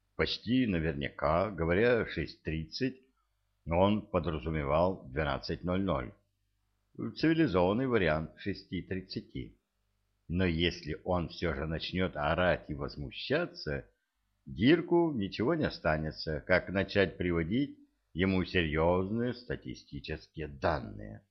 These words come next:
Не было случаев, чтоб кто-нибудь был убит до обеда. Ну, ни единого. Люди не в состоянии этого сделать.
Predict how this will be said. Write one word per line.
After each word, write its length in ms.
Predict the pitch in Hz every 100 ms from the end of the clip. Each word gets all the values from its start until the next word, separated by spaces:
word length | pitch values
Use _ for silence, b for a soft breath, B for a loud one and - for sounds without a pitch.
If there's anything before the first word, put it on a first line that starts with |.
| _ _ _ _ _ _ _ _
Не 260 | 90 107 113
было 260 | 110 110 104
случаев, 680 | - 123 117 - 117 117 -
чтоб 300 | - 95 -
кто-нибудь 680 | - 104 101 110 110 110 92
был 280 | 80 95
убит 480 | 92 78 85 107 -
до 300 | - 80 92
обеда. 600 | 98 92 87 76 76 71 b b b _
Ну, 260 | 82 107 131
ни 160 | 143
единого. 1040 | 147 143 147 139 143 139 90 69 58 53 - _ _ _ _ _ _ -
Люди 360 | 58 78 92
не 180 | 101 104
в 80 | 101
состоянии 920 | - 113 - 127 147 196 175 92 78
этого 280 | 78 73 76
сделать. 640 | 67 - 80 117 73 64